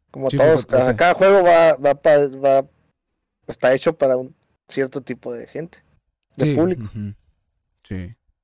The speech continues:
Speaker 2: Sí, ahorita ya que lo pienso, pues sí, todo es subjetivo. Entonces, pues, por, por ejemplo, para mí, Breath of the Wild sería como un juego de cien
Speaker 1: Ujú.
Speaker 2: dólares.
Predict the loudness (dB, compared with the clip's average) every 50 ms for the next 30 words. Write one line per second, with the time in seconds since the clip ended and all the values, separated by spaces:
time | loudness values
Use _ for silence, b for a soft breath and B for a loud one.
0 | _ _ _ _ _ _ _ -6 -4 -4 -2 -2 -2 -2 -2 -2 -2 -4 -4 -4
1 | -6 -8 -8 -8 -10 -8 -8 -8 -8 -6 -6 -6 -6 -6 -8 -10 -10 -10 -10 -8
2 | -10 -10 -10 -8 -10 -12 -12 _ -18 -18 -16 -10 -6 -4 -4 -4 -4 -6 -6 -6
3 | -4 -4 -6 -6 -6 -6 -6 -6 -6 -6 -6 -6 -4 -4 -4 -6 -6 -6 -8 -8
4 | -6 -8 -10 -10 -8 -8 -6 -6 -6 -6 -6 -6 -6 -8 -8 -8 -8 -10 -8 -8
5 | -8 -8 -6 -6 -6 -6 -6 -8 -10 -12 -12 -8 -8 -6 -6 -8 -10 -14 -18 -20
6 | -20